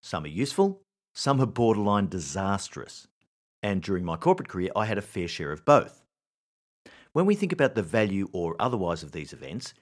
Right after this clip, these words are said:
it may give us pause for thought. Should we reevaluate our commitment to the annual off-site meeting?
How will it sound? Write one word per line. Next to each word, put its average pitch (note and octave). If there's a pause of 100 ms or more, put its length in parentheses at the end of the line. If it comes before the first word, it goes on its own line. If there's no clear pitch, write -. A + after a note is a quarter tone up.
(280)
it G2+
may C3
give E3
us E3
pause D#2+
for -
thought. C3 (920)
Should F#3
we G3+
reevaluate G#2+
our F2
commitment G#2
to A2+
the G2
annual F#2
off-site E2+
meeting? G2+